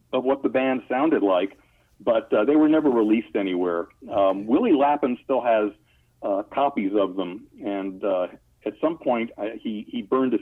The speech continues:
C D for me, so I've got that around somewhere, and I pulled it out once <laughs> to listen to 'cause it had been so long since I'd heard it on audio cassette.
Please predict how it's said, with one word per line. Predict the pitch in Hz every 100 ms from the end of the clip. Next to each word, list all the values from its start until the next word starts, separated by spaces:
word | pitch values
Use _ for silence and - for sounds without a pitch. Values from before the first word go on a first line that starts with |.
| -
C | 110
D | 107 117
for | - 101 95
me, | 92 98 -
so | 90 92 - - _ -
I've | 113
got | 123 120
that | - 113
around | 110 110 110 107
somewhere, | 123 110 107
and | 104
I | 101
pulled | - 117
it | 107
out | 107 110
once | 120 107 -
<laughs> | -
to |
listen | 131 - 139
to | -
'cause | -
it | 147
had | 113
been | 113 104
so | 143
long | 127 120 113
since | 117
I'd | 117 104
heard | 123 120
it | 104
on | 95 104
audio | 110 110 98
cassette. | - 101 - 110